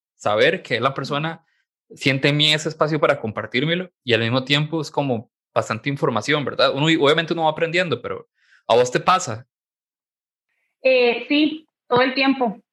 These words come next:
Speaker 2: Eh, lo que pasa es que, ¿sabes qué te iba a contar? Yo, ah, no me acuerdo cuánto, en el dos mil, ¿qué año estamos? Dos mil veintiuno. En el dos mil dieciséis, eh, yo empecé como a acercarme más al miedo, como, o sea, como a descubrir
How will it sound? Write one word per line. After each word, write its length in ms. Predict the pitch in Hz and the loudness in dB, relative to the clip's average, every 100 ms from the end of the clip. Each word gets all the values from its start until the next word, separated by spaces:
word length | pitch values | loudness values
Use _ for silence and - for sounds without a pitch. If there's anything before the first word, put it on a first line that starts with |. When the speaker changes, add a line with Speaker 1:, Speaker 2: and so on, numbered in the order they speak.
| _ _ _ - | _ _ _ -2
Speaker 2:
Eh, 280 | 233 220 226 | 2 2 2
lo 120 | 233 | -2
que 80 | 240 | 0
pasa 220 | 226 262 | 0 0
es 80 | 254 | -2
que, 240 | 302 302 | -2 0
¿sabes 240 | 262 233 226 | 0 0 -2
qué 80 | 277 | -4
te 80 | 277 | -2
iba 80 | 262 | 0
a 40 | |
contar? 520 | 269 233 262 262 - | 0 0 0 0 -2
Yo, 720 | 208 240 233 247 254 269 - _ _ _ _ _ _ _ _ _ | -2 2 4 4 4 2 0 _ _ _ _ _ _ _ _ _
ah, 280 | - - - _ _ | -6 -4 -6 _ _
no 140 | 247 | 0
me 80 | 240 | 0
acuerdo 280 | 240 277 269 | 0 0 0
cuánto, 260 | 269 254 226 | 0 -2 -4
en 100 | 220 | -6
el 60 | |
dos 140 | 208 214 | -6 -4
mil, 360 | 226 254 262 - | -4 -2 -4 -4
¿qué 60 | |
año 140 | 247 277 | -4 -2
estamos? 260 | 302 285 | -2 0
Dos 80 | 247 | 0
mil 100 | 226 | -2
veintiuno. 280 | 240 262 247 | -2 -2 -2
En 40 | |
el 60 | 220 | -2
dos 80 | 214 | 0
mil 120 | 233 | 0
dieciséis, 720 | 311 330 320 302 294 294 294 _ _ _ _ _ _ | 2 2 2 2 2 0 -6 _ _ _ _ _ _
eh, 680 | 220 214 220 214 214 202 - | 2 4 4 4 4 0 -4
yo 280 | 185 220 226 | -6 0 2
empecé 340 | 247 247 254 226 | 2 0 -4 -4
como 160 | 247 262 | 0 2
a 40 | |
acercarme 420 | 226 202 196 214 | 2 0 0 0
más 180 | 240 240 | 0 0
al 140 | 233 | 0
miedo, 440 | 226 226 226 190 156 _ _ | 0 0 0 -2 -6 _ _
como, 300 | - 202 185 - | -4 -2 -2 -4
o 60 | |
sea, 160 | - 233 | -4 -4
como 180 | 208 190 | -2 -2
a 80 | 190 | -2
descubrir 720 | 196 - 214 202 247 247 - | -4 -2 0 2 2 0 -8